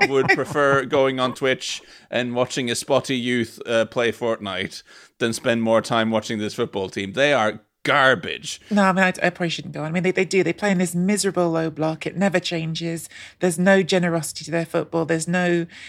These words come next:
Speaker 2: expansiveness. It's, it's a really, like, unappealing, un-, unwatchable kind of football.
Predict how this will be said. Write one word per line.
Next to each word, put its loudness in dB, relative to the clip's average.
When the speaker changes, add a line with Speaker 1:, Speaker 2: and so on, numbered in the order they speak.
Speaker 2:
expansiveness. -2
It's, -4
it's -2
a -2
really, 0
like, -6
unappealing, -2
un-, 0
unwatchable 2
kind -4
of -10
football. -4